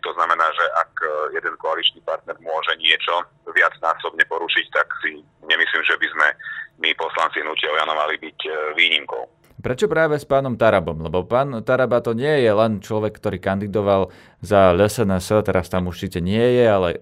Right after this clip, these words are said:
Speaker 2: kandidoval za nich. Ale je to aj človek, ktorý podnikal s pánom Koščom, ktorý má, e, povedzme, že, e, je teda trestne stíhaný podnikateľ na úteku,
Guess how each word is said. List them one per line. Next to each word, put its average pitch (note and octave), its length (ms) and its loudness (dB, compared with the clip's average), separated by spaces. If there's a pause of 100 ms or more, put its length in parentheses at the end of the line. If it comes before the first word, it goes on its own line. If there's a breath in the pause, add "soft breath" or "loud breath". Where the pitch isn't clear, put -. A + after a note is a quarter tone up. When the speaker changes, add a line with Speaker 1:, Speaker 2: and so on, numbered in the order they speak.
(140)
Speaker 2:
kandidoval A#2 560 2
za A2 160 -2
nich. A2 240 -2 (420 soft breath)
Ale C#3+ 300 8
je C3+ 80 2
to C3+ 80 4
aj B2 160 4
človek, B2 240 0
ktorý A#2 160 -2
podnikal A2+ 420 0
s - 80 -6
pánom A#2 300 2
Koščom, A#2 640 -2
ktorý A#2+ 480 2
má, A2 240 2
e, - 420 -8 (380)
povedzme, G2+ 480 0
že, F#2+ 180 4
e, F2 380 0 (160)
je G#2+ 160 0
teda F#2+ 160 2
trestne A2+ 400 0
stíhaný G#2 560 -2
podnikateľ G2+ 560 0
na G2 160 4
úteku, A#2+ 500 -2